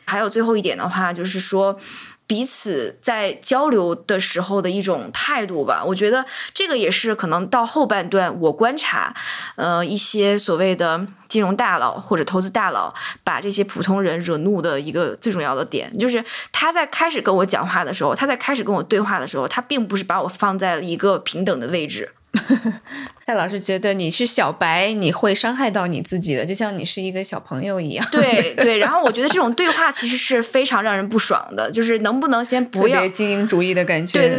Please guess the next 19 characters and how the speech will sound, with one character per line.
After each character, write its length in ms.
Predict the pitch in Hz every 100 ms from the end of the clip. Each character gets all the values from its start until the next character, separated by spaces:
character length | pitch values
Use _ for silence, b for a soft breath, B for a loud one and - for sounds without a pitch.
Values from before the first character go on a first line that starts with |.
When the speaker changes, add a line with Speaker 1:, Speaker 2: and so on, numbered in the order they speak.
| 247
Speaker 1:
对， 20 |
Speaker 2:
嗯。 60 | 196
Speaker 1:
能 100 | 269
不 60 |
能 100 | 339 349
先 260 | 349 349 320
不 100 | 277
要 120 | 302
对 120 | 320
我 160 | 277 220
有 80 |
所 140 | 254 202
成 340 | - 185 170
见， 300 | 208 277 196
对 100 | 220
不 80 | 185
对？ 200 | 196 180
就 160 | 269 277
是 200 | 269